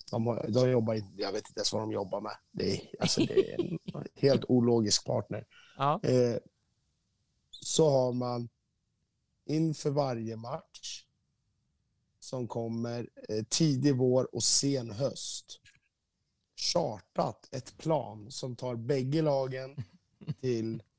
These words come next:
Speaker 1: Spanien.
Speaker 2: Ja.
Speaker 1: Och spelar sina hemmamatcher där.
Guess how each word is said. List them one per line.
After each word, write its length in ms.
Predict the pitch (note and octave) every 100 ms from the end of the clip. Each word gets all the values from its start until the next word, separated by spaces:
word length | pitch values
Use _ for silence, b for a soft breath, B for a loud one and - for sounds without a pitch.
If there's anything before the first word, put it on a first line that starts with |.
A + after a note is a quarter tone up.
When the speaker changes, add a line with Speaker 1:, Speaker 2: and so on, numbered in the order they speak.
| _ _
Speaker 1:
Spanien. 760 | - - - C3+ C#3+ A2 A#1+ - - _ _ _ -
Speaker 2:
Ja. 180 | C3 D4+ _ _ _ _ _ _ _ _ _ _ _ _ _
Speaker 1:
Och 100 | C3+
spelar 400 | B2+ D3 B2+ A#2+
sina 340 | A2+ - A#2+ A2+
hemmamatcher 640 | A2+ A2 A#2+ B2 A#3 -
där. 200 | - -